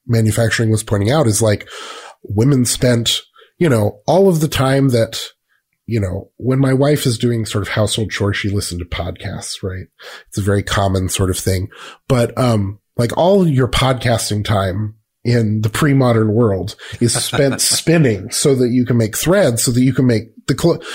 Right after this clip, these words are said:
Speaker 1: like, 'cause people make all their clothes at home.
Speaker 2: Mm-hmm.
Speaker 1: So there's these vast swaths of time that are sort of spent doing this. Presumably Polyphemus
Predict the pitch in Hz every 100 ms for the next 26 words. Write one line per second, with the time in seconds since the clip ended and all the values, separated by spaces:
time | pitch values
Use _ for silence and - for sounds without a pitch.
0 | - 143 143 156 135 - 175 170 165 151
1 | 160 147 139 151 151 135 110 269 117 113
2 | - 135 123 98 117 160 143 139 127 117
3 | 127 135 135 117 127 117 151 160 180 -
4 | - 120 135 139 131 120 110 - 202 185
5 | 113 113 123 120 113 107 - 98 98 120
6 | 175 101 104 - - - - - 127 160
7 | 302 175 143 120 147 143 98 - 190 123
8 | 113 -